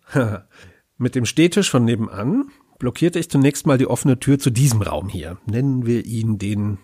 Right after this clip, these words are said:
Mikrofonraum. Ja, die Tür steht offen. Scheinbar stehen alle Türen offen. Aber wer weiß, ne? Also blockieren, falls es sich die Tür anders überlegt. Dann fünfzehn Meter in eine Richtung gegangen,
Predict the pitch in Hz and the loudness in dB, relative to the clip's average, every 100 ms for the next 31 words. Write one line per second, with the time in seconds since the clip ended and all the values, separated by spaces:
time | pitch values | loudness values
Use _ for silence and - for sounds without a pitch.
0 | - 113 - 104 - 107 98 85 - - | -6 -6 -2 -6 -4 -4 -4 -8 -10 -10
1 | 87 - _ - _ _ _ _ _ _ | -12 -16 _ -20 _ _ _ _ _ _
2 | _ _ _ _ _ - 95 82 107 131 | _ _ _ _ _ -12 -6 -4 0 0
3 | - 131 - 113 - - 90 - - - | 2 2 4 0 0 -2 -6 -12 -10 0
4 | 120 139 151 - _ - - - 131 135 | 2 4 2 0 _ -12 -6 0 2 4
5 | 135 - _ - 135 107 - - 90 90 | 0 -4 _ 0 2 2 -2 -4 -4 -6
6 | - 107 - 92 85 _ _ 131 135 143 | -6 -8 -6 -8 -10 _ _ 0 2 2
7 | 208 233 - - - 214 _ _ _ _ | 0 -2 -6 -10 -12 -14 _ _ _ _
8 | _ _ _ _ _ _ 143 135 123 127 | _ _ _ _ _ _ 0 2 4 2
9 | 104 - 107 - _ _ - - 120 156 | -2 -8 -12 -16 _ _ -10 0 2 2
10 | - 120 127 120 110 - 120 - 101 87 | 0 -4 -2 -2 -4 0 0 0 -2 -2
11 | 67 - 67 - - 107 156 233 - - | -8 -12 -12 -8 0 4 4 2 -4 -20
12 | - - 170 - 147 135 139 139 120 110 | -2 2 2 4 6 8 8 6 4 2
13 | 127 147 147 156 165 147 147 151 151 175 | 4 6 4 2 2 2 4 4 6 4
14 | 196 | 2